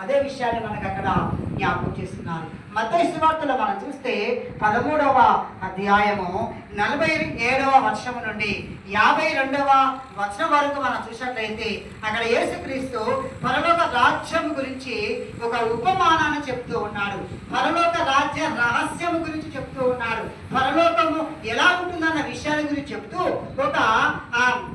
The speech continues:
ఎవరు జాలరి చేపలు పట్టడానికి ఎక్కడికి వెళ్ళాడు? సముద్రానికి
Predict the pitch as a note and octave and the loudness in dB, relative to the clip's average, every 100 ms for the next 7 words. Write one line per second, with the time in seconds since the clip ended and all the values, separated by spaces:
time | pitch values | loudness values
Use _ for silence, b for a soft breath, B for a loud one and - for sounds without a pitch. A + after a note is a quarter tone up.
0 | F#3+ B3 D4+ G4 - - G#3+ A#3 - F4+ | -4 -2 2 2 2 0 2 2 2 2
1 | D#4+ A#3+ C#4+ - - - A#3+ C#4 D4+ F4 | 2 0 -2 -4 -10 -4 2 2 2 -2
2 | E4+ D4 C4 D4 C#4 C4+ A#3+ A3+ A#3 C4+ | -2 -2 -4 -2 0 0 0 -4 -2 -2
3 | - - G#3 B3+ D4+ D4 C#4 D4 C#4+ F4 | -4 -10 -8 -4 -4 -4 -2 0 0 2
4 | E4+ - - - - A3+ C4+ D#4 - C#4 | 0 -2 -8 -10 -4 -2 0 -2 0 2
5 | C#4 C#4 E4+ F4+ - - | 2 0 -2 -2 -2 -6